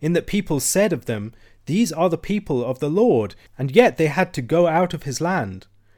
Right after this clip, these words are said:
But I had concern for my holy name, which the house of Israel had profaned among the nations to which they came. Therefore say to the house of Israel,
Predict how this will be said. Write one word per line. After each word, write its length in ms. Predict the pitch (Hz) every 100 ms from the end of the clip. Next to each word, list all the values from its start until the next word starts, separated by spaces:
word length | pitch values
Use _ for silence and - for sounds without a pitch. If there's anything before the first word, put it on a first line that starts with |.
| _
But 100 | -
I 140 | 135 202
had 180 | 156
concern 600 | - 123 - - 208 139 110
for 160 | -
my 160 | 127 127
holy 340 | 117 147 135
name, 380 | 135 160 107 95 - - - -
which 400 | 135 147 - -
the 140 | - 127 - -
house 240 | 190 180
of 160 | - 131
Israel 480 | 143 147 117 127 117 107
had 140 | 120
profaned 560 | - 120 - 147 156 147
among 260 | 131 131
the 80 | 123
nations 480 | 120 120 - 113 101
to 120 | -
which 280 | 113 123 -
they 140 | 110
came. 400 | 104 123 110 92 - _ _ _ -
Therefore 420 | 139 160 170 131
say 240 | 120 156 156
to 140 | 156
the 160 | 123 117
house 160 | 117 110
of 80 |
Israel, 400 | 113 104 110 95